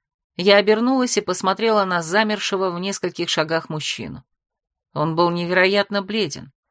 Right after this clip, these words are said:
На его висках проступила испарина. Темные черные глаза стали похожи на два провала в бездну. Под ними пролегли невесть откуда взявшиеся тени.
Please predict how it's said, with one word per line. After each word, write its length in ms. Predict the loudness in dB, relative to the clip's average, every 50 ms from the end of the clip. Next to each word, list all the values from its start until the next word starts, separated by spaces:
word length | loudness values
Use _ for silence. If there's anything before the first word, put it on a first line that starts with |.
| _ _ _ _ _ _ -6
На 280 | -2 0 2 2 2 2
его 200 | 2 2 2 2
висках 480 | 2 2 0 -2 -2 -2 -2 -2 -2
проступила 580 | -4 -6 -6 -6 -6 -8 -6 -4 0 0 0 0
испарина. 760 | 0 -2 -4 -6 -6 -2 -2 0 0 0 -2 -8 -12 -16 -20 _ _ _ _ _ _ _ _ _ _ _ -6
Темные 480 | -2 2 2 2 2 2 0 -2 -4
черные 440 | -2 0 0 0 0 0 -2 -4 -4
глаза 400 | 0 0 0 0 0 0 -2 -2
стали 320 | -2 -2 -2 0 0 0
похожи 480 | 0 0 0 0 0 0 -2 -2 0 -2
на 160 | -2 -2 -4
два 240 | -2 0 2 2 2
провала 440 | 4 2 2 2 2 2 2 2 0
в 100 | -4 -6
бездну. 480 | -6 -4 -2 -2 -2 -4 -6 -12 -14 _ _ _ _ _ _ _ _ _ _ _ _ -6
Под 220 | -4 -4 -4 -2
ними 300 | -2 0 2 4 4 2
пролегли 640 | 2 2 2 2 2 2 2 0 0 0 2 2 2
невесть 420 | 2 2 2 0 0 0 0 0
откуда 440 | 0 -2 -2 -4 -4 0 2 2 2
взявшиеся 680 | 2 2 0 0 0 0 0 0 0 0 0 0 -2
тени. 520 | -2 -4 -2 -2 -2 -2 -2 -4 -8 -10